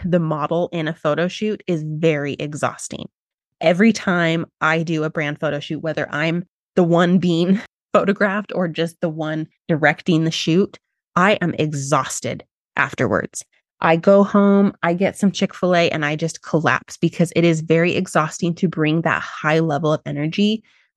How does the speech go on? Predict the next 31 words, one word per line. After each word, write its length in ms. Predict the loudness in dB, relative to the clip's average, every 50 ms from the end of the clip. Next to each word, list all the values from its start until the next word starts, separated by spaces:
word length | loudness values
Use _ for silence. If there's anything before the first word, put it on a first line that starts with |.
| _ 0
for 100 | 4 4
a 80 | 4
long 340 | 4 2 2 0 0 -2 -4
period 320 | -4 -4 -4 -4 -4 -4
of 80 | -6 -10
time. 360 | -10 -10 -10 -10 -8 -10 -12 -18 _ _ _ _ _ _ _ -2
I 280 | 2 2 4 4 2 2
actually 640 | 0 -2 -2 -2 -2 0 0 2 2 2 0 -2 -4 _ _ _ _ _ _ _
don't 300 | 4 4 6 4 4 2 0
recommend 580 | -2 0 0 -2 -2 -2 -4 -4 -4 -4 -4
that 120 | -4 -4 -4
my 140 | -6 -6 -6
clients 520 | -6 -4 -4 -2 -2 -2 -2 -4 -8 -10
do 260 | -4 0 0 2 2
longer 420 | 2 2 2 0 0 -2 -2 -2 -2
than 160 | -2 -4 -2
about 220 | -2 -2 -2 -2
ninety 400 | -2 -2 -2 0 0 0 0 0
minutes 560 | 0 0 2 2 2 0 -2 -6 -12 -16 -16 -16 _ _ _ _ _ _ -2
because 280 | -2 2 2 2 2 2
it 120 | 0 2
is 300 | 4 4 4 4 2 0
really 560 | -2 -2 0 0 2 2 2 0 0 -4 -6 -8 _ _ _ _ _ -6
intense. 540 | -4 -4 -6 -8 -8 -8 -10 -12 _ -2
If 140 | -2 2 4 4
you've 260 | 4 6 4 2 0
watched 260 | -2 -2 -2 -2 0
America's 460 | 2 4 4 4 4 2 2 0 0 2
Next 260 | 0 0 -2 -4 -2
Top 180 | -2 -2 2
Model, 420 | 2 2 2 2 2 0 -2 -4